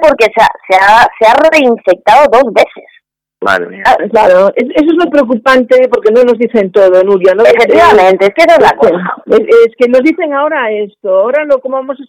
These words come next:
Speaker 3: salir, después no sabemos si, si esto se, si te reinfectas o no te reinfectas, es que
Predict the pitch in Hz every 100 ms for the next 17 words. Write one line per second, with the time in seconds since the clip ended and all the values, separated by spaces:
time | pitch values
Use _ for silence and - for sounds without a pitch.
0 | 247 214 226 214 196 214 285 302 285 294
1 | 294 269 262 254 302 277 254 233 - 208
2 | - 214 226 214 214 214 220 277 - 311
3 | - _ _ _ _ 226 240 269 254 196
4 | 180 214 202 _ 180 180 - 190 _ 214
5 | 214 208 208 208 208